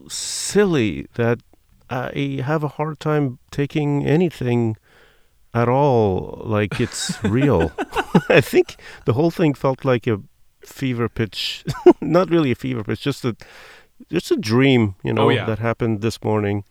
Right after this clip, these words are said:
Speaker 2: It, it really did.
Speaker 1: <laughs>
Speaker 2: Yep.
Speaker 1: Like, that was weird.
Speaker 2: When I, when I,
Speaker 1: <laughs> Why
Speaker 2: when I
Speaker 1: does he
Speaker 2: came
Speaker 1: want me
Speaker 2: away
Speaker 1: to
Speaker 2: from
Speaker 1: watch
Speaker 2: it,
Speaker 1: that?
Speaker 2: the only thing I really was stuck in my head was one of the dumb songs, because this also has, like, five theme songs.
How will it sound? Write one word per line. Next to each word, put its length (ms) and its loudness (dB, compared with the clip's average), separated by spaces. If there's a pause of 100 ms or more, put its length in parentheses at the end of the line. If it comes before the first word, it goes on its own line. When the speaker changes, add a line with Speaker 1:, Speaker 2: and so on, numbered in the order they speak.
(540)
Speaker 2:
It, 180 4
it 240 -2
really 260 6
did. 300 8
Speaker 1:
<laughs> 160 2
Speaker 2:
Yep. 140 -2
Speaker 1:
Like, 260 4
that 240 0
was 180 -4
weird. 480 -4
Speaker 2:
When 380 2
I, 60 6
when 200 2
I, 100 4
Speaker 1:
<laughs> 0 -
Why 60 2
Speaker 2:
when 100 4
I 60 4
Speaker 1:
does 80 -4
he 60 0
Speaker 2:
came 80 2
Speaker 1:
want 120 4
me 80 2
Speaker 2:
away 80 0
Speaker 1:
to 60 4
Speaker 2:
from 60 4
Speaker 1:
watch 160 0
Speaker 2:
it, 0 -
Speaker 1:
that? 200 -6
Speaker 2:
the 200 -2
only 240 -2
thing 240 -6
I 60 2
really 440 2
was 220 -2
stuck 280 -6
in 80 -6
my 120 -4
head 240 -4
was 240 -4
one 120 -4
of 60 -4
the 80 -2
dumb 360 -2
songs, 460 -4
because 280 -6
this 160 -6
also 300 -2
has, 320 -2
like, 180 -6
five 440 -2
theme 360 -6
songs. 600 -10